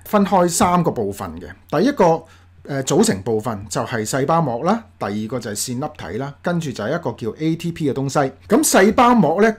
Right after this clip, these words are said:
顧名思義就係包住個細胞嗰陣膜，就叫細胞膜啦。咁線粒體就係細胞裏邊嘅內容啦，即係，呃，負責，呃，細胞所有嘅運作，即係細胞裏邊嘅器官嚟嘅。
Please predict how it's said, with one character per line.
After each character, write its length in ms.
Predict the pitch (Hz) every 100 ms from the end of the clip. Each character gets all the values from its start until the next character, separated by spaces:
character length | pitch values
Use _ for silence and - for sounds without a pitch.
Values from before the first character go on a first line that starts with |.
| -
顧 160 | 160 170
名 220 | 143 107
思 140 | -
義 200 | 190 135 110
就 100 | 123
係 80 | 110
包 340 | - 202 202 208
住 200 | - 123
個 140 | 110 123
細 400 | - 131 131 131
胞 340 | 156 156 151 -
嗰 160 | 139
陣 100 | 151
膜， 360 | 123 104 107 -
就 140 | - 107
叫 140 | 120
細 200 | 107 127
胞 140 | 156
膜 180 | 165 139
啦。 240 | 185 254 - - -
咁 120 | 202 277
線 260 | - 214 214
粒 140 | 262 -
體 240 | 156 190
就 100 | 196
係 260 | 123 127 127
細 320 | 170 160 165
胞 280 | 208 196 196
裏 200 | 147 113 104 135
邊 460 | 131 113 104 101 107
嘅 220 | 131 120
內 260 | 120 104 110
容 180 | 82
啦， 200 | 107 113 -
即 140 | - 175
係， 360 | 127 117 120
呃， 280 | 117 113 110 -
負 240 | 123 127
責， 360 | 151 127 131 131 - - _
呃， 140 | 139 120
細 280 | - 151 147
胞 200 | 170 170
所 240 | 139 147
有 160 | 160 131
嘅 100 | 139
運 340 | 123 113 120
作， 240 | 139 131
即 100 | -
係 100 | 160
細 240 | - 143 147
胞 220 | 165 160
裏 120 | 123
邊 220 | 110 113
嘅 80 | 113
器 220 | 139 127
官 200 | 123 147 147
嚟 60 | 107
嘅。 220 | 87